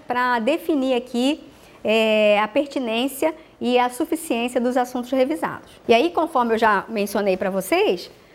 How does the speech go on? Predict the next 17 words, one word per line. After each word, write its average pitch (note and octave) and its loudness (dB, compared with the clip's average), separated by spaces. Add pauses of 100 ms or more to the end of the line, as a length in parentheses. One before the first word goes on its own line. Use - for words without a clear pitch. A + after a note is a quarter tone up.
(140)
construir C#4+ 2
o B3 2
referencial A3 -2
teórico C4+ 0
não C4 -6
significa B3+ -4
apenas C#4 -4
colecionar D4 -2
dados A#3 0
e C4+ -2
informações, C4+ -4
mas F#3+ -4
eu A3 0
preciso B3 -2
dar C4+ 2
um D#4 0
sentido F4+ -2